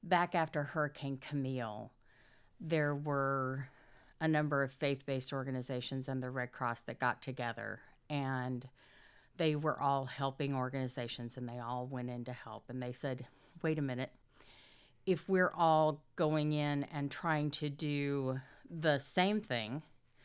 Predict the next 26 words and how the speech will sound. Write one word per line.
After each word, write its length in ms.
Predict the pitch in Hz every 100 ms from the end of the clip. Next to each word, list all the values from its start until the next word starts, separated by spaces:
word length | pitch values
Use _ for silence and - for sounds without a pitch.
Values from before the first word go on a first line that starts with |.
| - - _
we're 140 | 160
duplicating 760 | 151 165 143 151 135 135 123 127
services, 760 | - 113 123 - - 76 - - - - -
and 200 | 160 151
we're 160 | 147 143
also 360 | 147 143 143
leaving 500 | 135 143 131 123 110
gaps." 760 | 110 101 82 62 - - - - - - -
And 180 | 160 147
so 480 | - 156 147 135 135 - - - -
they 280 | 160 170 190
formed 520 | 208 170 147 143 139
what's 340 | 143 131 120 -
known 380 | 147 139 139 135
as 260 | 127 127
the 160 | - 135
National 720 | 135 131 123 120 - 139 131
voad, 800 | 131 123 120 127 139 185 220 185 - -
the 120 | 165 147
National 500 | 143 139 - 147 135
Voluntary 720 | 143 135 139 139 151 131 131
Organizations 840 | - 131 127 127 131 120 - 123 -
Active 400 | 135 120 - 120
in 140 | 123 120
Disasters. 840 | 123 131 113 113 - - - - - - - - - - _
And 540 | 175 156 151 147 147